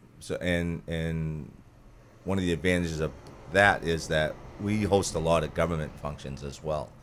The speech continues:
Um, so that you, you know, attract people from the north, you attract people from the south, they all meet in the middle, um, and voila, we have, uh, the advantage of having such a large place that we can do a lot of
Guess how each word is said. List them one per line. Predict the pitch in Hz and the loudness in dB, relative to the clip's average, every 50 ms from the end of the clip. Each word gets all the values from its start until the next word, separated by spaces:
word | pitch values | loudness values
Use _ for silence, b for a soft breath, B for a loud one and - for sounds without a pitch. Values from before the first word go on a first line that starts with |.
| B B B B B B B - | B B B B B B B -12
Um, | 71 69 69 71 73 71 71 69 69 71 69 69 69 69 69 69 69 67 65 64 - - - - - - - - - - | -8 -6 -6 -4 -4 -4 -4 -4 -6 -6 -6 -6 -6 -8 -8 -8 -8 -10 -12 -14 -16 -20 -20 -20 -20 -20 -20 -20 -20 -12
so | - - 87 82 | -4 0 0 0
that | 80 87 - - | 2 0 -2 -2
you, | 104 107 98 - | -2 -2 -2 0
you | 98 101 | 0 0
know, | 87 80 | 0 0
attract | 78 76 - 90 85 85 - - | 0 0 2 4 4 4 4 0
people | 90 - - 76 | -6 -6 -6 -8
from | - 73 73 | -8 -6 -6
the | 73 76 | -4 -2
north, | 87 90 123 123 120 123 - | 0 4 6 6 6 4 4
you | 78 76 | -2 -8
attract | 69 - 80 78 - - | -4 0 0 0 0 -2
people | 82 76 - 73 | -6 -10 -10 -10
from | - - 73 69 | -12 -10 -10 -10
the | 67 67 | -8 -8
south, | - - 90 87 87 85 - | -2 2 4 4 4 4 2
they | 78 76 | 0 -2
all | 78 78 76 | 0 0 0
meet | 76 78 80 80 - - | 0 0 -2 -4 -4 -6
in | 76 | -8
the | 76 | -4
middle, | 76 85 87 87 85 80 - B B B B B B B B B - | 0 0 2 2 0 -2 -4 B B B B B B B B B -10
um, | 69 71 71 71 71 71 71 69 71 69 - - | -8 -6 -4 -4 -4 -4 -4 -4 -6 -8 -8 -8
and | 73 73 71 71 71 | -8 -8 -6 -6 -6
voila, | 71 78 78 78 78 78 76 73 - - - - - | -2 -2 0 2 2 2 2 0 -2 -6 -16 -16 -10
we | 80 80 76 | -8 -4 -2
have, | 73 73 76 76 71 73 | 0 0 0 -2 -2 -4
uh, | 73 73 73 71 71 - - B B B B B B B B B B - | -4 -4 -4 -6 -8 -10 -16 B B B B B B B B B B -6
the | - 85 | -2 -2
advantage | 80 73 82 82 80 80 78 78 - | 0 2 2 2 2 0 0 -2 -4
of | 73 69 76 | -6 -4 0
having | 82 80 78 73 | 0 0 0 -2
such | - - 80 78 - | -4 -6 -6 -6 -6
a | 69 | -8
large | 69 71 73 73 73 - - | -6 -4 -4 -4 -6 -8 -10
place | - - 85 80 76 - - | -8 -4 -4 -4 -4 -6 -8
that | 73 69 69 | -10 -10 -10
we | 80 78 | -10 -10
can | - 78 73 | -10 -10 -8
do | 71 78 76 | -6 -6 -6
a | 73 | -6
lot | 67 67 67 67 67 65 | -6 -6 -6 -6 -6 -8
of | 64 | -10